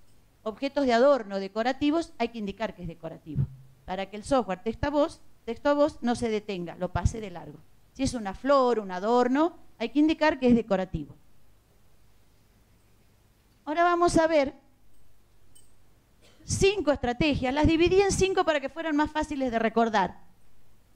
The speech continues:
que sirven para todas las personas, pero especialmente les facilitan la comprensión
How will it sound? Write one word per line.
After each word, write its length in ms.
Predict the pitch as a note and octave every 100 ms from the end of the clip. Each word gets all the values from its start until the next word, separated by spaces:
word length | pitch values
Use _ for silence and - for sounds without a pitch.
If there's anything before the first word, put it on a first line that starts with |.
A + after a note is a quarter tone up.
| - -
que 100 | F4+
sirven 420 | F4+ F#4+ F#4+ F4+
para 340 | C#4 C4 B3+
todas 320 | G4 F#4+ F4
las 120 | C4+ -
personas, 760 | A3 - D#4 B3 G#3+ B3 - - - - - _ _ _ - - _
pero 180 | - E4+
especialmente 680 | F4 F4 F#4 F4+ F4+ F4+ E4+
les 140 | D4+
facilitan 560 | D4+ C#4 C#4+ D#4 D#4 D4+
la 140 | C4+
comprensión 760 | B3+ A#3 A#3+ B3 - D4 B3